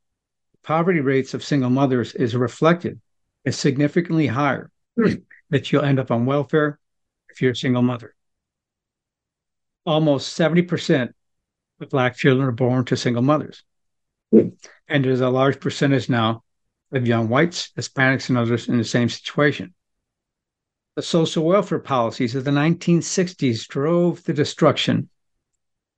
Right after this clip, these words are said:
of the nuclear family, and specifically the Black family.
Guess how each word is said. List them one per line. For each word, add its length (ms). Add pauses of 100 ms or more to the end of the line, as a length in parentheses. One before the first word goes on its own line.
(140)
of 180
the 80
nuclear 440
family, 360 (320)
and 120
specifically 600
the 80
Black 340
family. 300